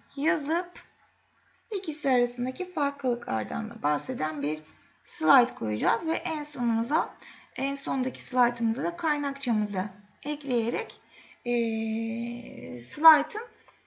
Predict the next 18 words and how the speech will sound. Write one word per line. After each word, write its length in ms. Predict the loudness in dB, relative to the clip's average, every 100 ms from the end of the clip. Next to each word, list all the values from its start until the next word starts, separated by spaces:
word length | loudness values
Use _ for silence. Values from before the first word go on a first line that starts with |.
| _ _ _ _ -2
metinsel 840 | 0 0 -2 -4 4 10 10 8
ve 120 | 4 2
resimsel 600 | 2 -2 -2 2 2 0
kısmını 400 | -6 -4 -2 -2
bitireceğiz. 460 | 0 -2 0 -2 -2
Animasyon 580 | -2 0 0 -2 -2 -2
kısmına 340 | -4 -4 -4
geçeceğiz. 480 | -4 -6 -8 -8 -10 -18 _ _ _ _ _ _ _ _ _ _ _ _ _ _ _ _ _ _ _ _ _ _ _ _ _ _ _ _ _ _ _ -20 -20 -20 _
Farklılıklar 680 | 4 4 4 -4 -6 -2 -2
sayfası 560 | -2 -2 -2 -4 -8 -8
içinde 420 | -8 -6 -6 -6
yine 480 | -6 -6 -6 -6 -8
slide 460 | -8 -4 -4 -4 -8
düzenimi 560 | -4 0 2 0 -2 -8 _ _ _ _ _ _ _ _ _ _ _ _ _ _ _
tek 220 | -6 -6
sütunlu 420 | -4 -10 -10 -8 -8
metin 340 | -8 -8 -4
yapıyorum 420 | -4 -4 -6 -6